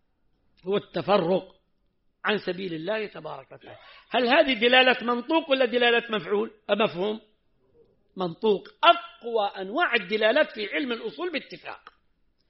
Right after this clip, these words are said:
فإذا الذي يدعو إلى الله ويحثك أو يدعوك إلى لزوم الصراط المستقيم أو لزوم السنة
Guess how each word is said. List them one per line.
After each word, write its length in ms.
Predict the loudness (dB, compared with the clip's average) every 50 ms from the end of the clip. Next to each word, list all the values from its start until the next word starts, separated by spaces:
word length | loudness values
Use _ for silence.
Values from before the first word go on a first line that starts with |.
| _ _ _ _ _ 0
فإذا 460 | 2 2 4 4 4 2 2 0 -2 -10 -20 -20 _ _ _ _ _ _ _ _ 8
الذي 560 | 8 8 8 8 6 4 4 4 2 -4 -12 -14 -20 -20 _ _ _ _ _ _ _ _ _ _ _ _ _ _ _ _ 0
يدعو 380 | 2 2 2 2 2 0 0
إلى 220 | 0 0 0 0 0
الله 340 | 0 0 0 -2 -2 -4 -10 _ _ _ _ _ _ _ _ _ _ _ _ _ _ _
ويحثك 800 | -2 0 0 2 2 2 0 0 -2 -4 -8 -6 -8 -8 -8 -10 -16 -20 _ _ _ _ _ _ _ _ _ _ 4 6
أو 140 | 6 6 6 4 -2 -12 -20 -20 _ _ _ _ _ _ _ _ _
يدعوك 680 | 0 0 0 0 0 -2 -2 0 0 0 0 -2 -6 -12 -20 _ _ _ _ _ _
إلى 240 | -4 0 2 2 2 2
لزوم 420 | 0 -2 -4 -4 -4 -4 -2 -2
الصراط 760 | -4 -4 -6 -8 -4 -2 2 4 6 6 6 6 4 0 -4
المستقيم 880 | -6 -4 -4 -4 -2 0 -2 -2 -2 -4 -8 -10 -8 -8 -10 -16 -16 -16 _ _ _ _ _ _ _ _ _ _ _ _ _ _ _ 0
أو 160 | 0 2 0
لزوم 460 | 0 -4 -6 -6 -6 -6 -6 -4 -4
السنة 680 | -4 -4 -6 -8 -6 -2 -2 -2 -2 -4 -8 -8 -12